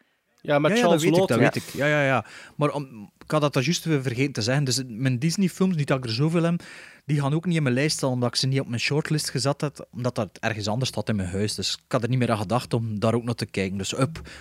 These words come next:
Speaker 2: of zo had er ook wel kunnen instaan, of
Speaker 1: Maar het
Speaker 2: Jungle Book.
Speaker 1: het probleem voor met die, die Hunchback of Notre Dame, ik heb daar een paar jaar geleden nog een review over geschreven, is dat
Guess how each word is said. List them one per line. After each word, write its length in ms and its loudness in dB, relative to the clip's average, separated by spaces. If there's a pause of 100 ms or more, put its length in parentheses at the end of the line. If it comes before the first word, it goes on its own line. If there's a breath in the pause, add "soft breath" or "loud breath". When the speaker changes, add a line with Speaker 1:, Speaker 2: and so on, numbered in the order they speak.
Speaker 2:
of 140 -8
zo 140 2
had 120 0
er 80 -2
ook 100 -2
wel 140 2
kunnen 280 0
instaan, 440 -2
of 120 -6
Speaker 1:
Maar 120 4
het 80 -4
Speaker 2:
Jungle 280 -2
Book. 280 -8
Speaker 1:
het 140 0
probleem 400 0
voor 200 0
met 140 -2
die, 360 -4
die 200 0
Hunchback 480 -2
of 100 -4
Notre 260 -2
Dame, 220 2
ik 60 -8
heb 100 -2
daar 160 2 (840)
een 240 -6
paar 240 2
jaar 180 2
geleden 240 -2
nog 120 2
een 80 2
review 300 -2
over 220 -4
geschreven, 520 -6 (220)
is 240 -2
dat 500 0